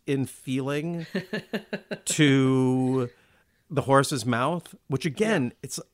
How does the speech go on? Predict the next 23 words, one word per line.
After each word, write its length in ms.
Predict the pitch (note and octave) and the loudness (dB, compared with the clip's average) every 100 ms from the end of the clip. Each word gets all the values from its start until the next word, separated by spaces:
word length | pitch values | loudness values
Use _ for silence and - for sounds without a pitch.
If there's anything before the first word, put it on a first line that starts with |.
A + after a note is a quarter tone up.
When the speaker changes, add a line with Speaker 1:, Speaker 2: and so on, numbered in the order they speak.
| _ _ _ | _ _ _
Speaker 1:
such 300 | - A3+ A3 | -4 -2 -2
a 60 | A3+ | -4
young 680 | C3+ D3 D#3+ F#3 G3 G3 | 0 4 6 6 4 0
feeling 440 | - F3 F3 E3+ D#3 | -2 -2 0 2 0
film 460 | - E3 D3 B2+ | 0 0 2 0
about 480 | A#2+ G#2 B2 C3 - | -2 -2 -2 -2 -4
this 240 | B2+ - - | -6 -6 -8
old 500 | A#2+ A#2 A2+ A2 - | -4 -2 -4 -6 -8
guy. 540 | A#2 G#2 G2 - - - F#3 | -6 -4 -6 -10 -16 -12 -6
Speaker 2:
<laughs> 100 | - A3 | -2 0
It, 420 | G#3+ G#3 A3 G#3 G#3+ | 0 0 0 0 -2
it 260 | G3+ F#3+ | -2 -2
really 260 | G#3 G3+ F3+ F#3 | -2 0 -2 -6
is. 480 | F#3+ F3+ C3+ - - - _ - - _ F3+ - E3+ | -10 -10 -12 -14 -20 -20 _ -16 -18 _ -14 -12 -18
<laughs> 720 | - - - - - - - | -16 -16 -16 -18 -20 -20 -4
Speaker 1:
I, 160 | D#3+ D#3+ C#3+ | 0 0 0
I 140 | - F3+ | 0 2
just, 180 | F#3+ - | 0 -2
I 160 | D3 A2+ - C3+ | -6 -6 -6 -2
absolutely 680 | A3+ G3+ - E3+ D3 D3 C#3 | 2 2 2 -4 -4 -4 -4
love 240 | B2+ A2+ G2+ | -4 -4 -6
it. 180 | F#2 _ - - - - - - | -10 _ -20 -20 -20 -20 -20 -2
Um, 800 | D#3 D3 C#3+ C#3 C#3 C3+ B2+ B2+ | 4 6 6 6 4 2 -2 -6